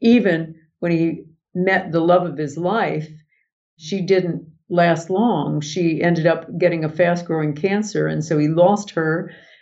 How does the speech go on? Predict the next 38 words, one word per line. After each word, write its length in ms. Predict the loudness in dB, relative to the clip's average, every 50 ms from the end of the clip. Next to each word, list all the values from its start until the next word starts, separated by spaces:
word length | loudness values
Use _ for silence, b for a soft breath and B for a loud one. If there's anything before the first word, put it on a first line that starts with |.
| B B B _
ended 280 | 2 2 2 2 2 2
up 140 | 2 2 2
having 240 | -2 -4 -4 -4
to 80 | -4 -6
sell 320 | -6 -2 0 2 2 2
his 140 | 2 0 -2
home 280 | -4 -4 -4 -4 -6 -6
to 80 | -8
pay 280 | -10 -8 -6 -4 -4 -4
for 80 | -4 -4
their 120 | -4 -4
medical 460 | -2 0 0 0 0 0 -2 -4 -6
bills, 420 | -4 -4 -2 -2 0 0 -2 -2 -2
and, 260 | -2 0 -2 -2 0 2
you 100 | 4 4
know, 160 | 4 4 2
on 220 | 2 2 4 4 4
and 120 | 2 2
on 160 | 2 0 -2
it 140 | -2 -4 -6
went. 280 | -6 -6 -6 -8 -10 -14 b b b b b
So 180 | b 0 2 4
by 140 | 4 4 2
the 100 | 2 0
time 340 | -4 -4 -6 -6 -4 -4
I 120 | -4 -6 -4
met 260 | -4 -4 -4 -4 -4
him, 380 | -4 -4 -6 -4 -6 -8 -10 -10
he 280 | -6 -4 -4 -4 -4 -2
just 300 | -2 -2 -2 -2 -4 -8 -18 -20 _ _ _
could 160 | -2 0 2
barely 300 | 4 4 4 4 2 2
get 160 | 0 -2 -2 -4
up 180 | -4 -4 -6
in 60 | -6
the 60 | -8 -6
morning. 460 | -6 -8 -8 -8 -10 -10 -12 -14 -16 -20 _ _ _ _ _ _ _ _
So 540 | _ -12 -4 0 2 4 4 4 2 -2 -8